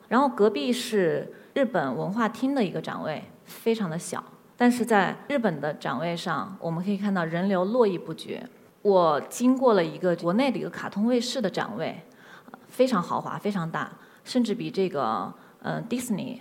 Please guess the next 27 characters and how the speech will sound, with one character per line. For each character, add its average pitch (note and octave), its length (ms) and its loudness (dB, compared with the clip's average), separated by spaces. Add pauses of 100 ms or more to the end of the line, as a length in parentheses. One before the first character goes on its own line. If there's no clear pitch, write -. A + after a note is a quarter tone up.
(120)
梦 A3 180 0
工 A3 140 2
厂 G3+ 260 -4
的 - 120 -10
这 C#3+ 160 -6
个 - 340 -10
展 F#2 180 -6
位 D#3 100 -4
还 D#3+ 200 -6
要 E3+ 120 -2
大。 - 240 -10 (260)
电 C#4+ 120 2
视 B3+ 120 -2
屏 A#3+ 120 4
幕 B3 100 6
上 B3 200 6
放 B3 180 4
着 G#3 80 4
中 B3 220 4
国 G#3+ 100 6
特 B3 220 0
色 A3+ 160 0
的 F3 80 0
低 F#3+ 140 -4
幼 G3+ 160 4
动 F#3+ 180 -2
画， F3+ 240 -8